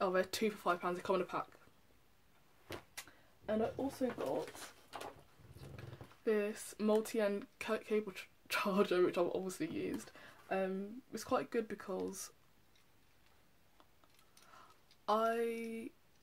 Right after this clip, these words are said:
used to have an iPhone, and everyone knows iPhone batteries are absolutely awful, so I also had to carry, like, a portable charger with me. But now I have a Samsung, I use my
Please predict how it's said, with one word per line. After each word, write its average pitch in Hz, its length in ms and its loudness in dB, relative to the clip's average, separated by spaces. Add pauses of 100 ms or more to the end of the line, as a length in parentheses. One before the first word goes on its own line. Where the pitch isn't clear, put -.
(160)
used 294 140 6
to 240 60 2
have 202 100 4
an 180 80 4
iPhone, 196 280 -10 (320)
and 156 400 -2
everyone 226 260 2
knows 185 160 2
iPhone 185 400 0
batteries 180 360 -8 (120)
are - 160 -4 (140)
absolutely - 440 2
awful, 180 220 -4
so - 200 4
I 185 240 6
also 185 200 0
had 190 80 -6
to - 80 -12
carry, 180 180 0
like, 165 160 -4
a - 40 -20
portable 196 260 -6
charger 190 300 -2
with 190 140 -10
me. 196 260 -6 (440)
But 196 160 6
now 214 140 6
I 240 80 8
have 233 100 2
a 214 40 -2
Samsung, 165 560 0
I 170 120 0
use 180 220 0
my 170 240 -2